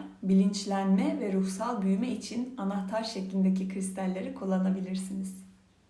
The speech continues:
Değnek kristaller. Çakra çalışmalarında sıkça kullanılan uzun, silindirik kristallerdir. Değnek kristalleri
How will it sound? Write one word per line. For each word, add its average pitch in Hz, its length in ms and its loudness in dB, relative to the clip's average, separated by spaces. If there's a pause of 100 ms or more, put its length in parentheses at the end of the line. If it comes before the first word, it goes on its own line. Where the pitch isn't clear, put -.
(1200)
Değnek 208 500 2
kristaller. - 800 -4 (880)
Çakra 269 380 -2
çalışmalarında 185 960 0
sıkça 208 500 -6
kullanılan 185 800 -2 (120)
uzun, 208 460 -2
silindirik 214 800 -2
kristallerdir. 196 1000 0 (1080)
Değnek 220 440 0
kristalleri 190 920 0